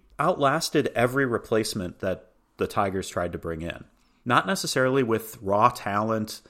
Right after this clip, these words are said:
but with work ethic and determination and hustle.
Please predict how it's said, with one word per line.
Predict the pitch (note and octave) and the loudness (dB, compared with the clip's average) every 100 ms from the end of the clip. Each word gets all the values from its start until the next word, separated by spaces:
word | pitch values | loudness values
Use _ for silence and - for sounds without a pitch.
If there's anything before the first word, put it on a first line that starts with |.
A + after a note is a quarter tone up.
| - - | -20 -2
but | - C#3 - - | 6 6 4 0
with | C#3+ D3+ | 0 0
work | G#2+ G2 C3+ D3+ | -2 2 2 2
ethic | C#3 D3+ C3+ | 0 -2 -4
and | A2+ | -6
determination | G2+ - A#2 A2+ G2 F#2+ - G#2 | -8 -2 0 0 -2 -2 -2 -2
and | F#2+ E2 | -2 -2
hustle. | F#2+ - B2 A#2 | -4 -2 -4 -6